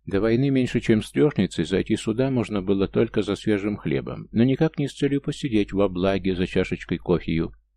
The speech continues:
лениво ковыряя пирожные и разглядывая посетителей.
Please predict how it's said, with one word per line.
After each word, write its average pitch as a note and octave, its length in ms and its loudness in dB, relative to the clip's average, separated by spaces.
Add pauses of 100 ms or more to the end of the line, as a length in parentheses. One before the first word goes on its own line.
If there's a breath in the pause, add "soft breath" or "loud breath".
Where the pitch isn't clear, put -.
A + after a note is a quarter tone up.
лениво F#2+ 400 4
ковыряя E2 460 2
пирожные A#2+ 560 0
и G2+ 40 0
разглядывая F#2 600 -2
посетителей. - 720 -6